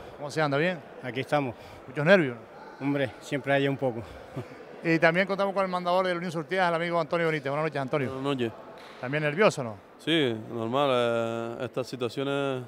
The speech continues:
Speaker 3: hay siempre un poquito de, de suspicacia, ¿no? De nervio.
Speaker 1: Efectivamente, quieras o no, aunque, eh, no sean luchadores, pero lo-, los mandadores también se notan también con mucha presión en lo-, en los banquillos.
Speaker 3: Sí.
Speaker 1: Bueno, Antonio, una final que se repite,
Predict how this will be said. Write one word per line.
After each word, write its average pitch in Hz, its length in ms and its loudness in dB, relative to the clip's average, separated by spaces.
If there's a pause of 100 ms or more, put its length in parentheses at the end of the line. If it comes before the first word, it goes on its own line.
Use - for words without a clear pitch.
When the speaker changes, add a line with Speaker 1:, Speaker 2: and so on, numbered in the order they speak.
Speaker 3:
hay 131 120 -4
siempre 127 260 -6
un 120 60 -10
poquito 123 340 -4
de, 113 380 -4
de 113 80 -8
suspicacia, 120 540 -4
¿no? 135 160 -8
De 117 80 -6
nervio. 117 260 -6 (180)
Speaker 1:
Efectivamente, 131 1040 0
quieras 143 240 4
o 143 120 2
no, 160 420 0 (160)
aunque, 135 320 -6
eh, 127 640 -2 (400)
no 139 180 -2
sean 160 260 -4
luchadores, 151 480 2
pero 147 200 -2
lo-, 127 240 0
los 123 140 -4
mandadores 127 380 -2
también 135 520 -6 (320)
se - 240 -6
notan 135 440 -6
también 131 300 -6
con 139 140 -10
mucha 135 180 -2
presión 127 380 -8
en 123 80 -6
lo-, 127 140 -6
en 131 80 -6
los 120 80 -4
banquillos. 117 400 -6 (240)
Speaker 3:
Sí. 135 260 -8
Speaker 1:
Bueno, 156 160 4
Antonio, 165 340 2
una 151 260 0
final 151 280 -2
que 139 80 -10
se 120 100 -10
repite, 160 580 -4